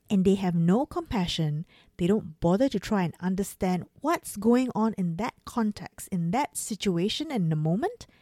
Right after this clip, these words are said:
and if that happened to them, will they react that way too? If those people don't even think about that, and they just judge and criticize you,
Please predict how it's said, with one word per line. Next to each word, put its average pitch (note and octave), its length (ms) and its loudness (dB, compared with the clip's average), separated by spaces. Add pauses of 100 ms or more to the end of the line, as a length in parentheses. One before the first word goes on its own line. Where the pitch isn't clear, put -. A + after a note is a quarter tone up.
(460)
and G3+ 80 4
if F#3 140 6
that - 260 2
happened B3+ 280 2
to G#3+ 100 2
them, B3 480 4
will G3 160 6
they B3+ 200 6
react G3+ 540 4 (380)
that - 160 -2
way F#3 180 4
too? C#4 420 2 (840)
If C4+ 260 0
those E4+ 320 6
people D#4+ 380 2
don't D4 160 2
even C4 240 -2
think C4 240 -6
about G4 320 -4
that, A4 180 -2 (260)
and G3+ 140 0
they G3 80 6
just G3+ 300 -2
judge F#3+ 420 -2
and E3+ 100 -2
criticize B3 640 -2
you, E4 260 -2